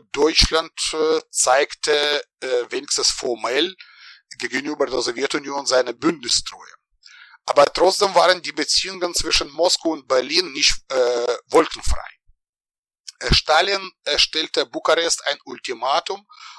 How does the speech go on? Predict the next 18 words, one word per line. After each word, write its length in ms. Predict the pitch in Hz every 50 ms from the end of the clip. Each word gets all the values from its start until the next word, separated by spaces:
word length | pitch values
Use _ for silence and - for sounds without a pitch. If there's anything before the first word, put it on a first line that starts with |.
| - _
und 240 | - 147 139 - -
nahm 380 | 131 139 147 165 165 151 139 117
Bessarabien 640 | 139 131 - 123 120 127 135 147 - 147 151 -
und 240 | - 131 127 117 -
Bukawina, 800 | - 127 - - 123 113 - - - 151 175 180 185 180 180 175
äh, 340 | 170 - _ 143 135 127 123
rumänische 500 | 120 120 127 131 139 139 131 - - 127
Gebiete, 520 | - - 110 _ - 147 160 - - 170 -
unter 240 | - 143 - 131 113
seine 260 | 131 131 135 127 120
Kontrolle. 480 | - 131 123 - - 117 101 - - - _ _ _ _ _ _ - - - - - - - - - _ _
Und 140 | - -
das 180 | 165 165 170 -
passierte 460 | - 175 - - 175 180 - 185 - -
ohne 240 | 147 151 156 151 -
Absprache 480 | 139 - - - - 131 135 - 131
mit 160 | 131 117 - -
Berlin. 360 | 113 107 92 - - -